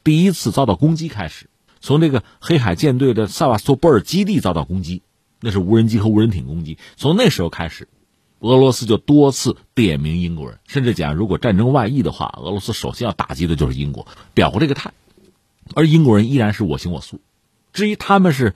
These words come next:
秉承了美国人的意思，还是完全基于自身利益的考量，就如此积极的介入战争，我们还不得而知。当然，每种可能性都值得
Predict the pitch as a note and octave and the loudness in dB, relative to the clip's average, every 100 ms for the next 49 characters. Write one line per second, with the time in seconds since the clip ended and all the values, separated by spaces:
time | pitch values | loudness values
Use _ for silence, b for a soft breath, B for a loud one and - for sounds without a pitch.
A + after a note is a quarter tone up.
0 | b B2+ G2+ D#2 A2+ E3+ G#2+ C#2+ B1+ G2+ | b 2 2 2 0 0 0 -2 -2 -4
1 | B2 C#3 D#3+ G#2 - E2+ G#2 E2+ E2 A#2 | -2 -4 -6 -6 -8 -6 -4 -2 0 -2
2 | - F#2 - C3+ A#2 B2+ - F3+ - - | -2 -4 -2 0 0 -2 0 0 2 4
3 | A3 G#3+ D#3 F#2 D#2+ - - - C2+ _ | 4 4 2 -2 -6 -10 -14 -14 -18 _
4 | _ _ _ _ - C3+ C3 F3 - - | _ _ _ _ 0 4 4 4 -2 -8
5 | - F#3 C#3 F2 F#2 - A2+ D#2 C#2 C2+ | 0 2 2 -2 -2 0 0 0 -6 -10
6 | B1+ B1+ b b D#2 E2 D#2 C#2+ B1+ A#1 | -12 -14 b b -4 -2 -4 -8 -12 -14
7 | A#1+ _ _ b b b b G3 A#3+ B3+ | -20 _ _ b b b b 0 0 0
8 | A3+ G3 B3+ G#3 A3 - F2+ C#3+ E3+ F3 | 0 0 2 2 0 -4 -2 -2 -2 -2
9 | A2+ G3 C#3 F3 - F#2 A#2 F#2 E2+ D#2 | 2 4 4 2 -2 0 2 0 -2 -4
10 | C2+ | -6